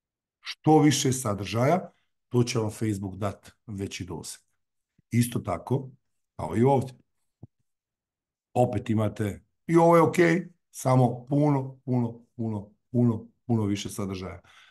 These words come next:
Fokusirani ste na krajnje klijente. Možda ste ovdje fokusirani na glumce, želite ih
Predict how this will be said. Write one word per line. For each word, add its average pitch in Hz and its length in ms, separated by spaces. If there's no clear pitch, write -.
Fokusirani 135 1500
ste - 380
na 127 500
krajnje 127 680
klijente. 113 500
Možda 123 300
ste 123 160
ovdje 120 160
fokusirani 113 600
na 107 100
glumce, 120 540
želite 110 380
ih 110 80